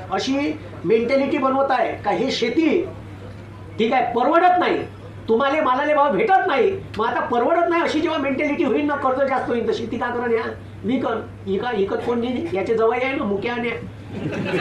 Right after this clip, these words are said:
हे घ्यायला तयार आहे. आणि आपण शेती विकू, हे कंपन्या उघडन आणि त्या कंपनीत आपण बारा पंधरा हजारानं नोकर म्हणून काम करन, ही अशी व्यवस्था निर्माण करायच्या मागं हे मोदीचं सरकार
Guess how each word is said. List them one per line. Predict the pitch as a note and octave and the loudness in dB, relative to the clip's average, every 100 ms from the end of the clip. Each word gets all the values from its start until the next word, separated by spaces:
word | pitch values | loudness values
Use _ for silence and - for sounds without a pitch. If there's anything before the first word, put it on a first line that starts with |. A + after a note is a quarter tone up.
| - - - - - - | -2 -2 -2 -2 -2 0
हे | G#3 | 2
घ्यायला | F#3+ G#3 B3+ | 4 4 2
तयार | B3+ C4 | 2 2
आहे. | B3+ B3+ E3+ G#3 - - - - - - - - - - - | 2 0 -2 -6 -8 -8 -8 -8 -8 -8 -8 -8 -10 -10 -4
आणि | F#3+ A3 C#4 F#4+ G4 A#3+ F#3 | 0 2 4 6 6 4 2
आपण | - F#3+ - G4 | 2 2 4 2
शेती | E4+ E4 F#4 | 4 6 8
विकू, | E4+ C4 C4 A4 | 8 6 2 0
हे | F3+ F4+ | 0 2
कंपन्या | C#4 B3 B3 E4+ F#4 | 4 2 4 4 6
उघडन | D#4+ C#4+ C#4 - | 4 4 2 2
आणि | G#3 F#3+ | 0 0
त्या | A#3 | 2
कंपनीत | B3 A3+ G#3 A#3 B3 G#3+ | 2 2 0 2 2 2
आपण | F#3 A#3 F#3 | 2 0 0
बारा | E3+ G#3+ | 2 2
पंधरा | A3 G3 | 0 0
हजारानं | F#3+ F3 F3+ F#3+ G#3+ | 0 0 0 0 2
नोकर | E3+ E3+ A3 | 2 2 2
म्हणून | F#3 G3+ C#4 | 2 2 0
काम | - A3+ D#4+ | -4 0 2
करन, | D#4+ B3+ F#3+ E3+ - - - | 2 2 2 0 -6 -14 -8
ही | G#3 - | -4 -2
अशी | - - B3+ | -2 -2 2
व्यवस्था | A3 G#3+ G#3 A3 G#3+ | 2 2 0 -4 -2
निर्माण | F3 F3+ G#3+ A3+ | 2 2 0 -2
करायच्या | G3+ G3 F#3+ G3 | -4 -4 -2 -2
मागं | F3+ F#3+ A3+ F3 E3+ - - E3+ | -2 2 4 4 0 -8 -6 0
हे | |
मोदीचं | F3 F3+ F3+ A3+ G3+ | 2 4 2 0 -2
सरकार | F3 E3+ G#3 F#3 | -2 -2 -2 -2